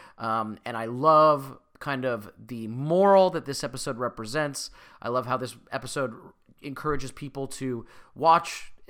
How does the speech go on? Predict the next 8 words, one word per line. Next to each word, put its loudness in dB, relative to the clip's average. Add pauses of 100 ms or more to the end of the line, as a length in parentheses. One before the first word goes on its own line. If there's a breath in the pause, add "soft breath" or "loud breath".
(120)
as -8
many -2
differing -6
types -6
of -10
film -6
as -12
possible, -4